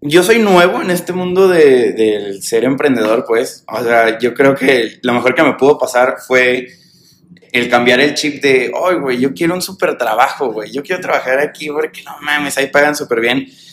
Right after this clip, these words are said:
Siempre había como luchado por conseguir un, un buen trabajo, güey. Y luego ya te das cuenta de lo que puedes llegar como emprendedor y aunque no sea tan,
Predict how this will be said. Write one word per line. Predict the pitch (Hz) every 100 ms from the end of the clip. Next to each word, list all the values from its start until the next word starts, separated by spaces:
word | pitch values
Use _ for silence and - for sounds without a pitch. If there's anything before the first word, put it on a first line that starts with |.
| - _ _
Siempre | - 127 123 139 147 135 107 - -
había | 123 120 127
como | - 151 131
luchado | 117 123 120 120 127
por | 143 143
conseguir | 131 123 104 104 107
un, | 120 123 123 123 - _
un | - 160
buen | 135 135
trabajo, | 131 117 117 110
güey. | 104 98 -
Y | 107
luego | 113 123
ya | 131 131 127 - - _
te | -
das | 117 120
cuenta | 147 139
de | 151
lo | 135
que | 110
puedes | 117 127 131
llegar | 117 113 120 120 - _ _ -
como | 113 110
emprendedor | 104 110 104 107 113 120 131
y | 123 113 107
aunque | 104 110 107
no | 110
sea | 113 131 131 -
tan, | 127 117 110 104 95 98